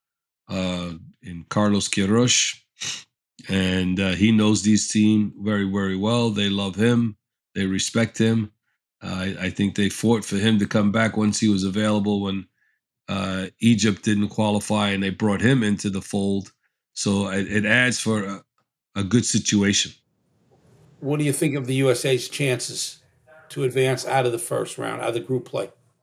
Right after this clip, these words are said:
Speaker 1: Well, I, I think it's, it, it,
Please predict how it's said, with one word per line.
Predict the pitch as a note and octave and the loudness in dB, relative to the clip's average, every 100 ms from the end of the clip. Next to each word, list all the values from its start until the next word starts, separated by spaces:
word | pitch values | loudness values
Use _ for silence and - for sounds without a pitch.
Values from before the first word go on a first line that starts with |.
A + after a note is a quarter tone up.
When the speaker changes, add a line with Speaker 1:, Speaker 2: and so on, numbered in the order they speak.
| _ - | _ 2
Speaker 1:
Well, | F3 C#3 | 2 4
I, | C#3+ - D3 | 0 2 2
I | |
think | C#3+ E3 D3 | 4 4 6
it's, | B2+ G#2 - - - _ _ _ | 4 2 -2 -6 -14 _ _ _
it, | A2+ G2+ | -12 -6
it, | A2+ A2 G2+ A2+ | -2 0 0 -2